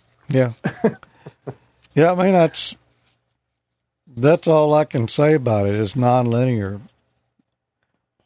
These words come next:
What is the purpose of a preselector in a communications receiver? A,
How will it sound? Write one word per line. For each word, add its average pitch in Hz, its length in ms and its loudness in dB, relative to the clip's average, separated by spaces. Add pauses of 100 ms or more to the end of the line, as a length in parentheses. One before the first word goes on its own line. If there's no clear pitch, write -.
(220)
What 143 220 2
is 160 160 -2
the 127 80 0
purpose 127 560 -2
of 113 140 0
a 107 80 -2
preselector 117 920 -2
in 113 80 -2
a 107 60 -4
communications 104 1000 -6
receiver? 92 680 -6 (100)
A, 139 400 -2